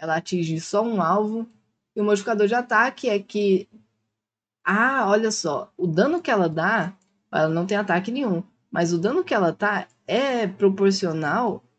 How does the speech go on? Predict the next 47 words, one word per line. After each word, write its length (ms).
a 300
cinquenta 440
por 160
cento 440
do 100
H 240
P 160
que 80
ela 140
perdeu. 520
Eu 60
não 40
sei 160
se 140
é 80
o 80
dela 500
ou 100
se 120
é 40
o 60
da 100
árvore 380
mãe, 300
né? 240
Mas 140
vamos 160
supor 220
aqui 120
que 80
a 60
árvore 220
mãe 260
perdeu, 680
sei 160
lá, 160
cinco 380
mil 220
de, 480
de 500
vida. 560
Essa 320
planta 300
aqui 220
vai 120
dar 200
metade 600